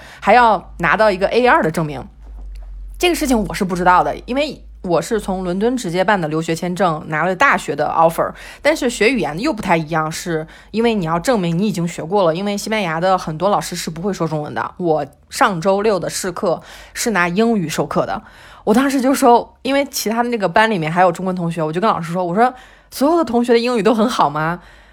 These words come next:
他说，他说他还是想学一下中文，他说如果我能说中文的话就更好了。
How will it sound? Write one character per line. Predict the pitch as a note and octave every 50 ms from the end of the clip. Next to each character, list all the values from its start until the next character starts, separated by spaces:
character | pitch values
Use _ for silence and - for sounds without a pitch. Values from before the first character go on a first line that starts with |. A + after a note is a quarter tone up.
| _ _ _ _ _
他 | - - G#3+
说， | G#3+ A3+ G#3+ G#3+ - - _ _
他 | - - A#3
说 | A#3 A#3+ A#3 A3+ A3 G#3+ G#3+ - _ _
他 | - - A3
还 | G#3+ G3+
是 | G3+ A#3
想 | A3+ A3 G3+ F3
学 | - - - D3+
一 | F3+
下 | G#3 G#3+ F3+
中 | E3+ G#3 G3+ G3+
文， | F#3+ D#3 D3
他 | F3+ G#3
说 | G#3 B3
如 | A#3 G3+ B3
果 | C4 C4
我 | B3 F#3+ D#3
能 | D3 D#3 F#3+
说 | - A#3+ A#3
中 | A3 B3 C4
文 | C4 G#3 D3+
的 | D3 D#3
话 | E3 D3
就 | C#3 D#3 C#3+
更 | D#3 D#3+ D3 C3
好 | - - - -
了。 | - C2+ -